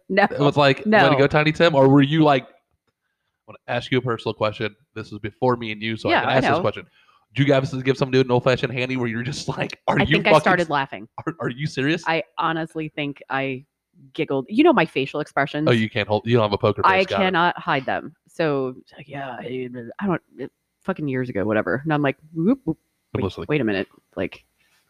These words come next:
Speaker 1: <laughs> seriously, I don't know how, I
Speaker 2: What?
Speaker 1: can't grab." So
Speaker 2: Hey, hey, bro.
Speaker 1: here we go. <laughs>
Speaker 2: Hey, hey, bro. I,
Speaker 1: Wait, are
Speaker 2: look
Speaker 1: you
Speaker 2: at
Speaker 1: hard yet? <laughs> Because this isn't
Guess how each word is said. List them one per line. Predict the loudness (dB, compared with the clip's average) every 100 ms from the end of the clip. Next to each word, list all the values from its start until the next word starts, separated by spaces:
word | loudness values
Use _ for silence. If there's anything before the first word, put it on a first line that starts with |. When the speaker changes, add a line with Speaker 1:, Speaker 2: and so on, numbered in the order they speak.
| -6
Speaker 1:
<laughs> | -6 -6 _
seriously, | -12 -10 -8 -10 -10
I |
don't | -10 -10
know | -8
how, | -8 -8 -12
I | -2
Speaker 2:
What? | 0 0
Speaker 1:
can't | -2 -10
grab." | -4 -4 -6 -16
So | -6 0
Speaker 2:
Hey, | 0 0
hey, | -2 -2
bro. | 2 2 2 -8
Speaker 1:
here | -4 0
we | 0
go. | 0 0 0
<laughs> |
Speaker 2:
Hey, | -2 0 -2 -4 -4
hey, | -2
bro. | 2 4 2 0 _ _ -8
I, | -8 0
Speaker 1:
Wait, | 2 4
are | 6
Speaker 2:
look | 6
Speaker 1:
you |
Speaker 2:
at | 6
Speaker 1:
hard | 6 6 4 4
yet? | 4 4 2
<laughs> |
Because | -2 0 2 2 2
this | 2 2 0
isn't | -4 -4 -6 -6